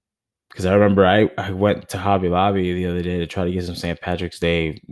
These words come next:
gear and they were all out of stuff, but, um, I tried saying hi to, like, four different people and everybody acting like I wasn't alive.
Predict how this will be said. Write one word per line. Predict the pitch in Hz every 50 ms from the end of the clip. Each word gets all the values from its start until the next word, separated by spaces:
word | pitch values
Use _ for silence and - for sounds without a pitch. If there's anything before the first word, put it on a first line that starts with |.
| 82 90
gear | - 90 95 92 87 85
and | 82 80 80
they | 82
were | 82 80 80 80
all | 80 80 80
out | 82 78 78
of | 78 -
stuff, | - - 80 80 78 - - -
but, | - - - - _ _ _ _ _ _ _ _ _ _ _ _ _ _ _ _ _ _ _ _ _ _ -
um, | 120 87 85 80 78 76 82 80 - - 107 - _ _ _ _ _ _ _ _ _ _ _ _ -
I | -
tried | 98 - 101 90 82
saying | - 95 90 85
hi | 87 90 90 87
to, |
like, | 87 80 80 -
four | - - 85 85 85
different | 85 85 78 80 76
people | - 87 82 82 - 80 80 78 90 90 - - - - - - - - - -
and | - - - - - -
everybody | - 90 87 82 82 82 80
acting | 80 80 78 - - 80
like | 80 78 -
I | 76 76
wasn't | 78 78 78 76 78 78 78 - _ _ _ - - _ _ _ _ _ _ _ _ _ _ _ -
alive. | - 90 82 80 78 80 80 76 - -